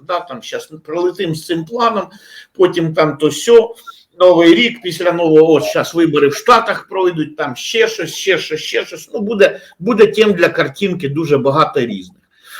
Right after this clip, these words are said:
Але біда в тому, що <coughs> суспільство втомлюється, війська втомлюються.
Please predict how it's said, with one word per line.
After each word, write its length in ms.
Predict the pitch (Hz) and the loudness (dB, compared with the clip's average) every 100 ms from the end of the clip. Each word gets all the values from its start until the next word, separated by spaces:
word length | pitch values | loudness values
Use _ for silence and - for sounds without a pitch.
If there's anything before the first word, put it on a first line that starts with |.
| - - _ - - | -20 -20 _ -8 0
Але 240 | 160 220 | 4 4
біда 320 | 202 185 208 | 4 4 4
в 140 | 208 208 | 2 2
тому, 280 | 202 196 | 2 2
що 460 | 180 - 196 170 165 - _ _ _ | -4 0 2 2 0 -8 _ _ _
<coughs> 800 | - - - - 240 - - - | -2 -2 -2 -8 -10 -10 -12 -16
суспільство 680 | - 156 - - 196 160 175 | -12 -10 -10 -8 -8 -8 -10
втомлюється, 760 | 139 - 160 139 156 165 - - - _ _ _ _ _ _ _ _ _ _ _ - | -8 -2 -2 0 -2 -2 -6 -12 -16 _ _ _ _ _ _ _ _ _ _ _ -8
війська 380 | 175 - - 151 | -6 -4 -2 -2
втомлюються. 800 | 117 - 135 127 127 - - | -2 -6 -4 -4 -4 -4 -8